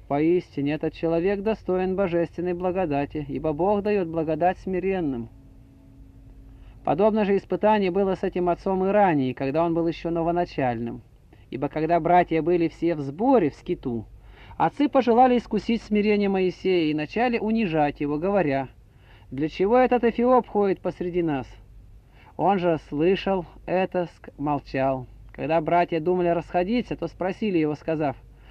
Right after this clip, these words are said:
"Отец Моисей, смутился ты или нет?" Он отвечал им словами псалма:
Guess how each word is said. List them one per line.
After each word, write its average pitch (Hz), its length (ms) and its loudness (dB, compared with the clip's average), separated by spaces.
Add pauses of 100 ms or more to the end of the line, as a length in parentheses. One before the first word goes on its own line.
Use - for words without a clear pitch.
(200)
"Отец 214 440 2
Моисей, 185 520 0
смутился 226 640 0
ты 190 180 2
или 214 140 0
нет?" 147 260 0 (880)
Он 175 180 2
отвечал 185 520 2
им 160 80 0
словами 156 440 0
псалма: 139 520 -2